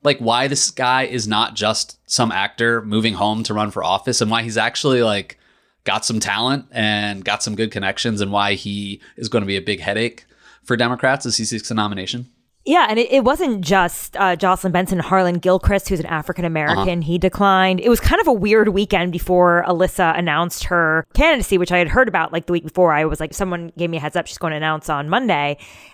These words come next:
Speaker 2: And the week before was just, like, a cascade of, "This is why I'm not running," from a various, um, very popular Democratic politicians in Michigan. And it seemed like she had really shored up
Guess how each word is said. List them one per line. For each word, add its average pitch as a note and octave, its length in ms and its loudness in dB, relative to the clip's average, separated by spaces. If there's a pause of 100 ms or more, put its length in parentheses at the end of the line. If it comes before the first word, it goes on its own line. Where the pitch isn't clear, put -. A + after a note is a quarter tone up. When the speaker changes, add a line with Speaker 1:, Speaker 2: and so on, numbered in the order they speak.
(100)
Speaker 2:
And G#3 240 2 (160)
the G3 220 2
week B3+ 140 0
before B3 260 2
was G#3 100 2
just, - 140 -4
like, F#3 80 -2
a F#3 80 -4
cascade F3 560 0
of, E3+ 200 -4 (120)
"This - 180 2
is A#3+ 100 -4
why G3 180 4
I'm E3+ 140 2
not E3+ 220 2
running," D#3 380 -2
from F3+ 180 -4
a - 140 -2
various, G3+ 680 2 (120)
um, E3 360 0
very G3 240 4
popular D#3 600 -2 (140)
Democratic E3 760 -2 (120)
politicians F#3+ 680 0
in F3+ 460 0
Michigan. F#3 640 -4 (200)
And G3 380 2 (240)
it G#3+ 200 2
seemed E4+ 240 -4
like D4 120 0
she - 120 0
had E3+ 140 0
really G3 240 6
shored F#3 420 2
up E3 300 2